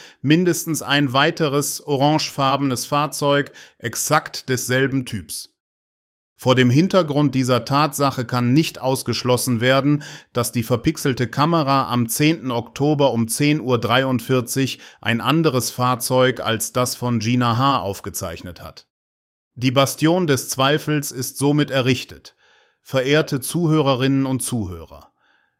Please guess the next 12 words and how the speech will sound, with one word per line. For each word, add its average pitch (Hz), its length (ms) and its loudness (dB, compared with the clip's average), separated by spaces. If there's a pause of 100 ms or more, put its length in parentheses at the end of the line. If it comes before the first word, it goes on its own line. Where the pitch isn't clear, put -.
(140)
das 120 200 -4
scheinbar 160 540 2
lückenlose 147 640 2
Mosaik 135 640 -2
der 127 160 -2
Soko 127 320 -2
Rostock 143 560 0 (300)
weist 123 400 -2
einige 147 400 0
vermeintliche 127 760 -2
Haarrisse 98 540 -2
auf. 78 340 -20